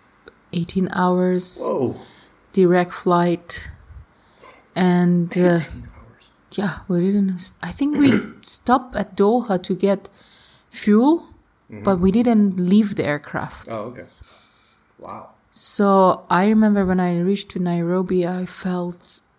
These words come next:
Speaker 1: I,
Speaker 2: <laughs>
Speaker 1: I felt I wanna kill myself.
Speaker 2: Wow.
Speaker 1: I was
Speaker 2: Eighteen
Speaker 1: like,
Speaker 2: hours.
Speaker 1: yeah, and I was thinking how people
Speaker 2: Ugh.
Speaker 1: stay in prison for so many years.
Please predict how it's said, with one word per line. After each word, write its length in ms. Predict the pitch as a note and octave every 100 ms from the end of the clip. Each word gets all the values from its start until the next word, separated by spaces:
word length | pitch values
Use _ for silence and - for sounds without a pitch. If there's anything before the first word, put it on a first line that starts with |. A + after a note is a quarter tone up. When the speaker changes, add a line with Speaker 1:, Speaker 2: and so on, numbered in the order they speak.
| _ _ _ _ _ -
Speaker 1:
I, 160 | - - - _
Speaker 2:
<laughs> 280 | _ _ -
Speaker 1:
I 100 | G3
felt 400 | - G#3 G3+ -
I 60 | D#3 F#3
wanna 140 | G#3+
kill 220 | - A3+
myself. 600 | G#3+ F#3 - G3 - -
Speaker 2:
Wow. 160 | - - - - - -
Speaker 1:
I 80 | G3
was 220 | F#3+ F3+
Speaker 2:
Eighteen 120 | G3
Speaker 1:
like, 280 | F#3+ F#3 -
Speaker 2:
hours. 180 | - -
Speaker 1:
yeah, 460 | F#3 G3+ A#3 A3+ -
and 180 | G3 G#3
I 60 |
was 180 | G3+ G3+
thinking 420 | - A#3+ C4+ F#3
how 200 | F3 A#3
people 340 | C4 D4 - A#3
Speaker 2:
Ugh. 40 |
Speaker 1:
stay 260 | G3 - B3
in 140 | G#3+
prison 420 | - G#3 C#4 F#3
for 220 | F3+ F#3+ F#3
so 320 | - G3 G3+
many 180 | G#3 G3
years. 460 | F#3 F#3+ - -